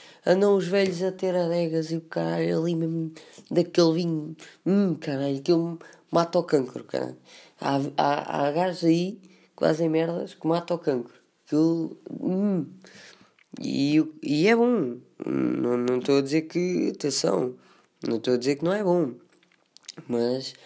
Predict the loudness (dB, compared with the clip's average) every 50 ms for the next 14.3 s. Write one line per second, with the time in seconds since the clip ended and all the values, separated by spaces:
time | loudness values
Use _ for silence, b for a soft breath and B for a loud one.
0 | B B B B B B B B B -20 -14 -6 2 4 6 6 4 2 -4 -12
1 | -14 -14 -16 -18 _ B B B B B B B B B _ 2 2 2 2 0
2 | 0 -2 -2 -2 -2 -4 -6 -8 -10 -14 -10 -6 -2 -2 -2 -2 -2 0 0 2
3 | 4 4 4 4 2 -2 -4 -6 -4 0 0 2 0 0 -2 -6 -4 0 2 2
4 | 2 2 2 0 -2 -2 -2 -4 -2 -2 -4 -4 -4 -6 -6 -4 -4 -4 -4 -4
5 | -4 -4 -2 -2 -2 -2 -4 -6 -10 -14 -20 b b b b b b b b b
6 | b b b -2 0 0 2 2 0 -2 -2 -2 -2 -2 -2 -2 -2 -4 -6 -4
7 | -4 -4 -4 -2 -2 -2 0 0 -2 -2 -4 -6 -4 -4 -4 -2 -2 -4 -4 -4
8 | -6 -8 -4 -2 -2 -2 -2 -4 -8 -8 -6 -4 -2 -2 -2 -2 -2 -2 -4 -6
9 | B B B B B B B B B B B _ _ -4 -2 -2 -2 -4 -6 -6
10 | 0 0 0 0 2 0 -2 0 0 0 0 -2 -4 -8 -10 -16 b b b b
11 | b b _ 0 2 2 2 0 -2 -2 -4 -4 -2 -2 -2 -2 0 0 0 0
12 | -2 -2 -2 2 2 4 2 2 0 -6 -8 -12 -14 -16 _ _ _ _ _ _
13 | _ -2 2 2 2 2 0 -2 -8 -16 b b b b b _ -10 -10 -6 -2
14 | 0 0 0 0 -4 -8